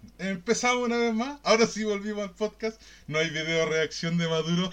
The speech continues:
<laughs> Soy que traté de buscar de Pi-, traté de buscar de Piñera, pero lo encontré solo del dos mil dieciocho. O sea que en, en este, en estos dos últimos años, por lo menos,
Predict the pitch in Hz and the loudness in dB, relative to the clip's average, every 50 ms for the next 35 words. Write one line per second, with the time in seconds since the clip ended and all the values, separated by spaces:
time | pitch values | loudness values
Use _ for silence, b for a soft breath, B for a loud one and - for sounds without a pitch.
0 | - 185 170 220 220 - 190 165 - - - - 220 - - - - - - 185 | -2 0 2 2 2 2 0 -4 -6 -8 -8 -8 -8 -10 -12 -18 -20 -20 -16 -16
1 | 139 - 208 202 - - - 214 - - - 190 202 175 - 214 185 185 185 175 | -4 -2 -2 -2 -2 -6 -16 -20 -16 -6 -4 -4 -4 -2 -2 -2 -2 -2 -2 -2
2 | 175 180 180 185 185 170 - 180 180 180 175 - - B B B B B B - | -2 -2 -2 -4 -6 -4 -4 -4 -4 -4 -6 -10 -16 B B B B B B -6
3 | 135 147 143 165 175 170 - - 160 151 180 226 254 254 233 - - 247 254 247 | -4 -4 -4 -4 -6 -6 -2 0 0 2 2 0 0 0 -4 -4 -2 -2 -2 0
4 | 240 247 220 214 196 180 175 180 185 196 208 202 190 180 170 165 160 147 - 160 | 0 -2 -2 -2 0 0 0 0 0 -2 -2 -4 -4 -6 -8 -8 -8 -10 -10 -10
5 | - - 185 175 - 214 208 208 202 196 190 175 165 156 151 165 170 170 143 131 | -8 -8 -8 -6 -4 -4 -4 -4 -4 -6 -6 -8 -8 -8 -6 -6 -6 -6 -6 -8
6 | 123 120 151 151 135 - - - 82 B B B B B B B B B _ - | -10 -6 -4 -4 -4 -4 -8 -14 -16 B B B B B B B B B _ -12
7 | 135 120 - - 190 185 180 175 - 147 143 147 151 147 - - - - 131 139 | -10 -8 -4 -4 -4 -4 -4 -6 -6 -6 -6 -6 -10 -12 -16 -20 -20 -10 -8 -4
8 | 143 160 196 185 175 - - 185 180 175 175 170 170 165 160 156 151 147 143 135 | -2 -2 -2 -4 -6 -6 -6 -6 -4 -2 -4 -4 -6 -6 -8 -8 -8 -8 -10 -10
9 | 131 127 120 120 120 123 120 110 - - - _ _ - - - - - - - | -12 -14 -14 -14 -14 -14 -16 -18 -20 -20 -20 _ _ -20 -20 -20 -20 -20 -20 -20
10 | - - - 147 143 156 151 - 156 147 139 123 147 151 170 175 175 - 160 151 | -14 -8 -6 -6 -6 -6 -4 -2 -2 -2 2 4 4 4 4 0 -4 -6 -6 -6
11 | 147 143 160 175 185 175 175 - 165 156 160 175 180 190 202 | -4 -2 -2 -4 -4 -6 -10 -10 -12 -10 -8 -6 -6 -6 -8